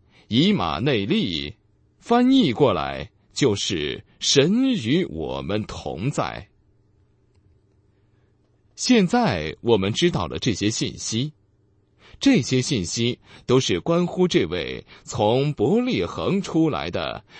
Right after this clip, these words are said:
为神做掌权的信息。这位要从伯利恒里出来，他的根源从亘古，从太初就有。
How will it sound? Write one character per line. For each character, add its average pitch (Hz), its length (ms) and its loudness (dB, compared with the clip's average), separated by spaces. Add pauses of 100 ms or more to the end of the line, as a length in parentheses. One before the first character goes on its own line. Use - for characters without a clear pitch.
为 127 260 2
神 185 480 0
做 165 280 0
掌 76 420 -6
权 92 340 -4
的 76 160 -2
信 - 340 -4
息。 - 360 -6 (840)
这 127 160 6
位 87 360 0 (220)
要 127 180 4
从 123 380 0
伯 175 320 2
利 135 240 -2
恒 190 380 -2
里 80 180 -4
出 123 240 0
来， 65 320 -8 (560)
他 - 180 -2
的 90 140 0
根 180 320 4
源 92 460 -4 (160)
从 147 360 2
亘 247 340 4
古， 98 540 0 (160)
从 143 420 0
太 92 440 -4
初 240 380 -2
就 131 260 -2
有。 71 400 -6